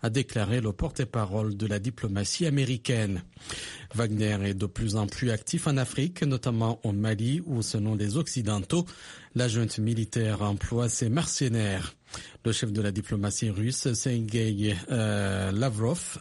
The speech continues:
a annoncé que les hommes de Wagner continueraient à opérer au Mali et en Centrafrique comme instructeurs. Le président russe Vladimir Poutine a affirmé lundi qu'il a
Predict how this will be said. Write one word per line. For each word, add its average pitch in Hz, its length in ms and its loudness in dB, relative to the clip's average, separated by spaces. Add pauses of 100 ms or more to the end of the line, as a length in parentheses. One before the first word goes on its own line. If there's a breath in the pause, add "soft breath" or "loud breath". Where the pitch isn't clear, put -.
a 131 260 0
annoncé 180 520 0
que - 180 -4
les 127 320 2
hommes 120 160 2
de 107 80 0
Wagner 113 480 0 (180)
continueraient 117 720 0 (380 loud breath)
à - 200 -2
opérer 110 440 0
au 101 100 2
Mali 92 600 0
et 113 120 0
en 98 120 -2
Centrafrique 98 1000 -2
comme 117 460 0 (180)
instructeurs. 107 1040 -2 (2000 loud breath)
Le 151 80 2
président 180 360 2
russe 147 300 0
Vladimir 127 540 2
Poutine 123 460 0
a 107 160 2
affirmé 110 460 0
lundi 113 400 0
qu'il 110 280 -2
a 113 200 0